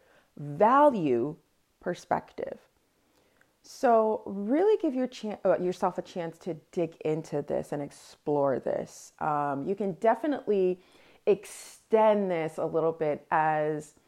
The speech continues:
thinking about yourself as an experience, right? I like to, I joke around with, uh, people all the time, but I really like to think of myself as a five-star restaurant, right? What do you get at a five-star restaurant?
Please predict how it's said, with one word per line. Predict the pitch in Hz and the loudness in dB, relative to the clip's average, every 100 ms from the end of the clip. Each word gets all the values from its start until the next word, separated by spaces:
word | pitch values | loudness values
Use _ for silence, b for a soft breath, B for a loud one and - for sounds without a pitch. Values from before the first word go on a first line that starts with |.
| b b b b | b b b b
thinking | 254 277 320 277 202 | 0 0 0 -2 -2
about | 185 185 170 165 165 - | -2 0 2 2 0 -4
yourself | 165 165 160 - 156 156 160 - - | -4 -4 -4 0 2 2 -2 -8 -6
as | 170 165 160 - | 0 0 0 -4
an | 160 | -6
experience, | 135 - - - - 151 139 104 - - - | -6 -12 -20 -18 -8 -4 -4 -6 -12 -18 -6
right? | 156 156 156 165 | -2 -2 0 4
I | 190 | 6
like | 220 208 208 202 | 8 6 4 -2
to, | - | 0
I | 156 | -2
joke | - 170 170 | 0 0 0
around | 165 160 151 151 | 0 0 0 -2
with, | 143 - - | -8 -12 -12
uh, | 147 143 | -10 -10
people | - 170 151 | -12 -8 -4
all | 151 | -4
the | 143 | -4
time, | 151 - 214 175 151 143 | -8 -6 -4 -4 -4 -4
but | 127 - B B B B B | -6 -6 B B B B B
I | 151 | 12
really | - 208 | 12 12
like | 175 - | 10 6
to | - | -4
think | 170 | -4
of | 156 | 0
myself | 175 - 147 139 139 - | -2 0 0 0 -2 0
as | 147 | 0
a | 151 | 2
five-star | 156 147 - 151 147 | 0 0 0 -2 0
restaurant, | 143 - - 117 82 - _ _ _ - | -2 -4 -8 -6 -6 -10 _ _ _ -2
right? | 156 147 - b b b b | 2 2 0 b b b b
What | 147 170 247 359 | 0 6 6 4
do | 277 | 0
you | 233 233 | 0 0
get | 175 170 156 156 | 2 6 6 4
at | 156 | 0
a | |
five-star | 156 160 151 - 156 147 | 0 0 0 -2 -2 -2
restaurant? | 143 139 - - - | -2 -6 -10 -12 -12